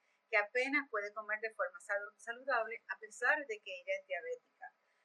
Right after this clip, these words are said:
Joan es la esposa de un militar, eh, que está discapacitado,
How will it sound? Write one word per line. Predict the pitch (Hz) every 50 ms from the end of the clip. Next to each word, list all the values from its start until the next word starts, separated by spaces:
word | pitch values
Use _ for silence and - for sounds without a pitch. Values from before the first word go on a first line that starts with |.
| _ _ -
Joan | 240 233 214 202 196 202 208
es | 214 220
la | 240 226
esposa | 220 - 269 285 311 320 - - 277 262 262 254 -
de | 220 247 294 302 - - _
un | - - 208
militar, | 208 214 220 254 277 - 262 233 226 240 - - _ _ _ _ _ _ _ _
eh, | - 220 220 214 208 190 - - - - _ _ _ _ _ _ _ _ _
que | - 269
está | 269 277 269 220 214
discapacitado, | 226 220 - - 233 233 214 214 - 233 - - - -